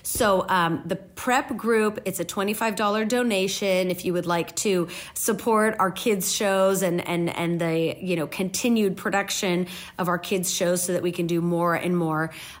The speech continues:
different variety. But in that prep membership group, there are almost twenty thousand members, and about one third of them are teachers,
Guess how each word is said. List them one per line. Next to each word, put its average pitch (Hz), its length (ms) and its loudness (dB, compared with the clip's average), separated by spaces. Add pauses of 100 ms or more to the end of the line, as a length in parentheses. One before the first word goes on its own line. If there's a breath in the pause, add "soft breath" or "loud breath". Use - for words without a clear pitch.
(120)
different 160 280 -2
variety. 170 580 0 (280 loud breath)
But - 340 0 (420)
in 302 260 4
that 285 280 0
prep 220 360 -2
membership 190 680 -2
group, 180 540 0
there 170 500 0
are 165 480 -2 (120)
almost 202 400 -2
twenty 233 280 -2
thousand 285 380 2
members, 175 500 0 (1120 loud breath)
and 214 320 0 (840)
about 254 320 0
one 233 260 0
third 202 200 0
of 254 120 0
them 311 160 4
are 196 60 0
teachers, - 760 -6